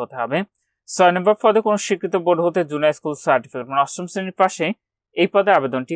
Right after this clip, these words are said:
করতে পারবেন। তো আপনি আবেদনের ক্ষেত্রে নিয়োগ বিজ্ঞপ্তি এবং আবেদনের লিঙ্কটি পেতে অবশ্যই কমেন্ট করবেন, নিয়োগ বিজ্ঞপ্তি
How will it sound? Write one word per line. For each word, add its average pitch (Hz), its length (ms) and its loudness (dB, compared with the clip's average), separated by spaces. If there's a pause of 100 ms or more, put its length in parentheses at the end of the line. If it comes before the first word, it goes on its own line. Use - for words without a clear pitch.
(120)
করতে 160 280 0
পারবেন। 113 280 -4
তো 147 60 -2
আপনি 147 220 -4
আবেদনের 156 380 -2
ক্ষেত্রে 202 340 0
নিয়োগ 196 240 0
বিজ্ঞপ্তি 131 340 -4 (400)
এবং 160 200 2 (160)
আবেদনের 165 400 0
লিঙ্কটি 196 260 -4
পেতে 202 160 2 (100)
অবশ্যই 139 320 -2
কমেন্ট 156 260 0
করবেন, 165 300 0
নিয়োগ 143 220 -2
বিজ্ঞপ্তি 151 280 0